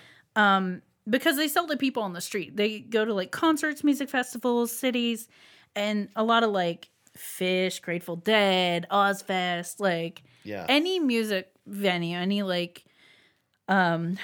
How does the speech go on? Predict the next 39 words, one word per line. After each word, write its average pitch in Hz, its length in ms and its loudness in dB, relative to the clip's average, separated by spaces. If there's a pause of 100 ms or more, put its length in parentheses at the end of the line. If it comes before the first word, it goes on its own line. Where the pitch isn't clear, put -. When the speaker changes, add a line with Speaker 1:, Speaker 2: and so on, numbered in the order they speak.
(280)
Speaker 1:
concert 254 360 0
venue 226 260 0
and 208 100 -4
music 208 240 -2
festival 190 480 -2
at 175 60 -4
the 175 100 -4
time, 170 300 -2
but 170 80 -4
especially 185 720 -2
the 170 120 -4
kind 170 240 -6
of 170 160 -10
Deadhead 165 720 -8 (380)
Speaker 2:
Yeah, 185 260 0
I 190 40 0
get 202 140 -2
Speaker 1:
jam 185 200 2
Speaker 2:
that. 185 60 0
Speaker 1:
band 175 440 0
sort 175 240 -2
of 180 80 -8
thing. 180 240 -6
'Cause 262 140 0
there's 339 180 -4
a 254 40 -2
lot 214 120 4
of 208 80 -2
people 202 240 -6
in 190 60 -6
psychedelics, 269 1000 -2
and 196 300 -2 (200)
Speaker 2:
Yeah. 254 200 2
Speaker 1:
it's 214 180 0
that 196 200 2
very 190 260 -4
nineteen 180 360 -8
sixties, 180 560 -10
seventies 175 800 -6